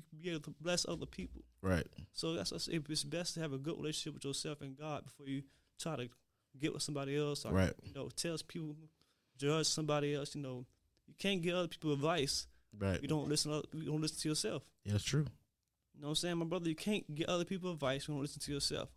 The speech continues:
Speaker 1: Get to know yourself. Get alignment with yourself.
Speaker 2: Right.
Speaker 1: It's like when you cut ti-, tires on cars, get alignment. Get
Speaker 2: Mm-hmm.
Speaker 1: alignment with yourself. Get to know yourself.
Speaker 2: Right.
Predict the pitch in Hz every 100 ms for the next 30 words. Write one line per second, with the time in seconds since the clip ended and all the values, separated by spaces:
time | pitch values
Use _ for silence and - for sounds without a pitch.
0 | 139 175 185 175 170 151 - 160 - -
1 | _ _ _ _ 147 185 165 151 156 170
2 | 165 139 143 135 - - 151 - - -
3 | - 104 90 - 92 - _ 143 151 165
4 | 151 139 - - - 190 175 - - 180
5 | 175 160 - 214 190 139 147 170 196 190
6 | 98 - - 165 160 175 170 160 - 156
7 | - 170 151 180 165 175 165 143 - 175
8 | 127 - - _ 90 90